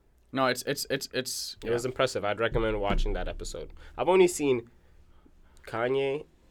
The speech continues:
Speaker 2: and, and the Jay-Z episode on the David Letterman show. Only episodes
Speaker 1: Yeah.
Speaker 2: I've seen, and
Speaker 1: Yeah.
Speaker 2: both really good.
Speaker 1: Um, we're gonna talk about the Kanye one later, so I'll, well,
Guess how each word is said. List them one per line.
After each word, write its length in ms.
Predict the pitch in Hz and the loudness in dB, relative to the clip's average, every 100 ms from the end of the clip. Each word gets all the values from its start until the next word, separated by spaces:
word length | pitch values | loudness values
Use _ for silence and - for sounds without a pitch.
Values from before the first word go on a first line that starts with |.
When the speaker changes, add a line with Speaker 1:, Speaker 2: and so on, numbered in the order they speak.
| - 117 | -12 -6
Speaker 2:
and, 260 | 107 101 - - - _ _ _ - | -6 -6 -12 -20 -20 _ _ _ -10
and 200 | 107 104 | -6 -4
the 60 | 101 | -4
Jay-Z 480 | 98 110 98 107 95 | -2 -2 -2 -4 -4
episode 420 | - - 104 98 | -6 -6 -4 -4
on 300 | - 95 90 | -6 -8 -8
the 80 | 92 | -6
David 300 | 98 95 95 | -4 -4 -6
Letterman 320 | 95 95 90 | -8 -8 -10
show. 240 | - - - | -10 -12 -2
Only 240 | 131 135 | 2 2
episodes 380 | 110 104 110 95 | 2 -2 -6 -6
Speaker 1:
Yeah. 60 | 92 | -6
Speaker 2:
I've 80 | - | -8
seen, 240 | - - | -12 -12
and 300 | 87 87 95 | -10 -8 -10
Speaker 1:
Yeah. 100 | - - | -14 -6
Speaker 2:
both 200 | 107 107 95 | -4 -4 -6
really 140 | 90 | -10
good. 160 | 82 - - - - - - - _ _ - - | -12 -14 -20 -20 -20 -20 -20 -20 _ _ -8 0
Speaker 1:
Um, 180 | 139 127 | 2 4
we're 80 | |
gonna 140 | 143 151 | 2 4
talk 160 | 147 | 4
about 140 | 127 120 | 4 0
the 40 | |
Kanye 320 | - 120 113 110 | -2 -4 -4 -6
one 220 | 67 67 | -10 -12
later, 380 | 65 67 69 - | -12 -12 -14 -12
so 260 | - 127 | 0 4
I'll, 220 | 107 120 - | 6 4 4
well, 300 | 120 113 | 0 -2